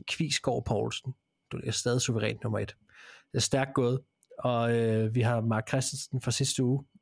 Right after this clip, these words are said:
Han er stadig nummer to også. Så har vi Jakob Laugesen på tredjepladsen. Søren Jensen på fjerde. Og så har vi Christoffer Abstrup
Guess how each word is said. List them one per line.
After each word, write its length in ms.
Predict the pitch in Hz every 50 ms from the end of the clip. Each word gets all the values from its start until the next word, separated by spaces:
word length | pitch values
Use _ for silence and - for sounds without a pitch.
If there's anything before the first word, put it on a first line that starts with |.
| _ _ -
Han 160 | - 113 113
er 120 | 113 107 107
stadig 260 | - - 123 123 123
nummer 160 | 120 113 110
to 200 | - - 131 120
også. 200 | 110 110 110 -
Så 80 | - 123
har 120 | 120 104
vi 100 | 120 117
Jakob 240 | 117 117 117 107 107
Laugesen 440 | 110 107 127 135 139 131 - 135 120
på 60 | 127
tredjepladsen. 580 | - - 120 123 139 139 - 120 120 - 127 - - - - - - - - - -
Søren 380 | - - 139 139 147 143 127
Jensen 360 | 131 139 143 - - 165 -
på 80 | - 143
fjerde. 340 | - - 135 127 135 143 135
Og 100 | 135 123
så 80 | 135
har 200 | 123 - 127 156 -
vi 40 | -
Christoffer 440 | - - - - 147 127 - - 107
Abstrup 380 | 120 131 - - - 143 131